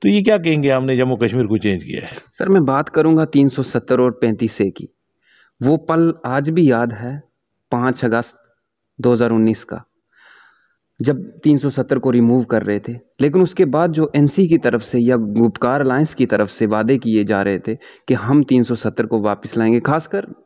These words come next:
Speaker 2: आ, डीडीसी के इलेक्शन के दौरान। लेकिन कहीं ना कहीं ये बातें भी सामने आ रही हैं कि आज, अब वो जो मामला है, वो कोर्ट में है, ना कि सियासी तौर पर वो वापस आ सकता है। तो इस पे क्या कहेंगे, कि, क्या सफाई देंगे सर?
Speaker 1: देखिए, अ,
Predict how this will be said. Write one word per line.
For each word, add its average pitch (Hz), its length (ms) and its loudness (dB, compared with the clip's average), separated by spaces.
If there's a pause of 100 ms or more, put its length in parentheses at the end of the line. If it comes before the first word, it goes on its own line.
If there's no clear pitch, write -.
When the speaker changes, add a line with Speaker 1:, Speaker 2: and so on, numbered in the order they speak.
(140)
Speaker 2:
आ, 117 280 0
डीडीसी 135 380 2
के 127 100 -2
इलेक्शन 110 360 0
के 104 120 0
दौरान। 85 260 -4 (500)
लेकिन 170 260 2
कहीं 160 240 4
ना 170 100 4
कहीं 156 280 4
ये 135 140 4
बातें 156 300 0
भी 147 100 4
सामने 131 360 2
आ 123 120 0
रही 139 180 2
हैं 143 100 0
कि 160 100 -2
आज, 147 260 0 (140)
अब 151 140 -2
वो 160 160 0
जो 143 120 2
मामला 120 340 2
है, 120 120 -2
वो 147 80 -2
कोर्ट 151 300 0
में 135 160 0
है, 135 200 -4 (420)
ना 156 160 2
कि 214 280 -2 (340)
सियासी 143 460 -2
तौर 117 220 2
पर 110 160 -2
वो 104 180 0
वापस 101 320 -4
आ 101 80 -8
सकता 101 400 -10
है। 107 60 -14
तो - 120 -6
इस 143 120 -4
पे 180 160 0
क्या 143 180 -2
कहेंगे, 107 380 -6
कि, - 140 -10 (160)
क्या 147 140 -2
सफाई 104 320 -4
देंगे 82 240 -10
सर? - 320 -20
Speaker 1:
देखिए, 180 380 0
अ, - 140 -10